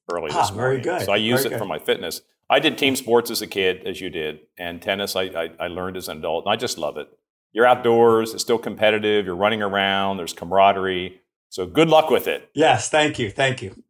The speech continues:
Speaker 1: Maybe we can play a, a fun match
Speaker 2: I would love
Speaker 1: someday.
Speaker 2: that. That'd be fantastic. I gotta get a lot better first, though. <laughs>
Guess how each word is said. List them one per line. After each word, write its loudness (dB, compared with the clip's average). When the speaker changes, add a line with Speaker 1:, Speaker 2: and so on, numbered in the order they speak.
Speaker 1:
Maybe 2
we 0
can 0
play 6
a, 8
a -2
fun 4
match 4
Speaker 2:
I 6
would 4
love 6
Speaker 1:
someday. 2
Speaker 2:
that. 2
That'd 2
be -14
fantastic. 2
I 2
gotta 2
get 2
a 0
lot 4
better 2
first, -4
though. -6
<laughs> -2